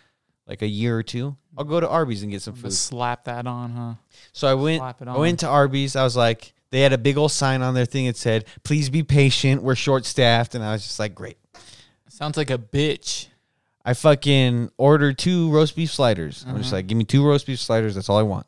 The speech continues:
Speaker 1: That's
Speaker 2: Oh.
Speaker 1: it. No drink, no fries, nothing. That's it. No sauce, nothing." Just
Speaker 2: You're
Speaker 1: that.
Speaker 2: ready to poop.
Speaker 1: Pretty.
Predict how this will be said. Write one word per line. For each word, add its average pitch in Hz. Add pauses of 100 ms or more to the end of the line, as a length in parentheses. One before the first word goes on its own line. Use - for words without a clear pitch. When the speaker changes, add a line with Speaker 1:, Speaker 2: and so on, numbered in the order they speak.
Speaker 1:
That's 120
Speaker 2:
Oh. -
Speaker 1:
it. 120
No 104
drink, 117
no 104
fries, 113
nothing. 95
That's 87
it. 104 (960)
No 98
sauce, 104
nothing." 98 (240)
Just 127
Speaker 2:
You're 101
Speaker 1:
that. 127
Speaker 2:
ready 135
to 120
poop. 120 (280)
Speaker 1:
Pretty. 131